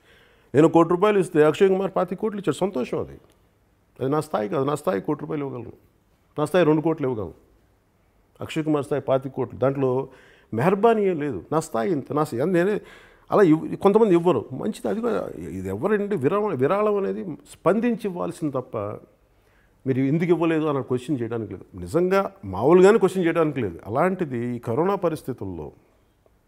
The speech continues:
ఈ విపత్కర పరిస్థితుల్లో ఆర్థిక వ్యవస్థ ఆగిపోయింది ప్రపంచం అంతా.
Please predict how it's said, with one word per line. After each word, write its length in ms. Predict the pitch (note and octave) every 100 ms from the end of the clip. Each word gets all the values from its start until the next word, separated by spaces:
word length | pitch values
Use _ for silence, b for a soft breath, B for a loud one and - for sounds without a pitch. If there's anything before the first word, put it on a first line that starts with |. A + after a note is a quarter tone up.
| _ _ -
ఈ 140 | D#3+
విపత్కర 480 | F3+ E3 E3 - D#3+
పరిస్థితుల్లో 800 | C3 B2+ - B2+ G#2 F#2+ G2+ - b b b b b -
ఆర్థిక 440 | G#2 D#3 G3+ F3+ G#3
వ్యవస్థ 360 | G3 F#3+ F#3+
ఆగిపోయింది 440 | G3+ F3+ F3 F3+ D3
ప్రపంచం 440 | C3 D#3 D#3+ D3
అంతా. 220 | G#2+ F2+